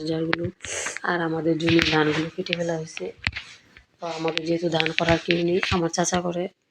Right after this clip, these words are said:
তো finally বিকেলবেলা চলে আসলাম ছাদে। আর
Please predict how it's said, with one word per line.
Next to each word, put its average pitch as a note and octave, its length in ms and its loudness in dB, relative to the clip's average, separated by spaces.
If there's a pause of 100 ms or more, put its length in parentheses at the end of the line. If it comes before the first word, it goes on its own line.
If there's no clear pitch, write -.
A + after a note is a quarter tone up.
(480)
তো F3 60 -4 (140)
finally E3 440 6
বিকেলবেলা E3 440 4 (100)
চলে E3+ 240 6
আসলাম E3 280 2 (120)
ছাদে। E3+ 340 0 (880)
আর D3+ 220 0